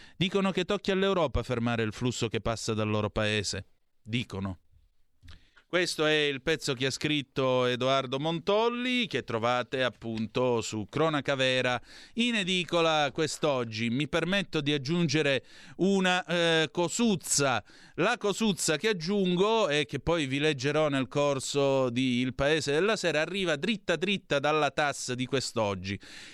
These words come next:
Aprite bene le orecchie, amiche e amici miei, ma non dell'avventura. L'Ungheria non appoggerà le sanzioni contro il petrolio e il gas russo.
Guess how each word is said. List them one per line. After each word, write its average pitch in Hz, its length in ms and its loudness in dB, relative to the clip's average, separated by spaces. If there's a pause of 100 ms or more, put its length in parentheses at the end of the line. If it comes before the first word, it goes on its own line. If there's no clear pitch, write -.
(100)
Aprite 214 500 0
bene 196 340 2
le 185 100 2
orecchie, 143 840 0
amiche 143 360 0
e - 40 2
amici 143 280 -2
miei, 151 180 -2
ma 139 80 -2
non 139 220 0
dell'avventura. 127 720 0
L'Ungheria 151 840 2
non 151 320 -2
appoggerà 151 680 -2
le 139 160 0
sanzioni 160 680 -2
contro 127 380 0
il 110 100 -2
petrolio 180 580 0
e 143 100 -2
il 156 100 -2
gas 117 500 -4
russo. 135 600 -2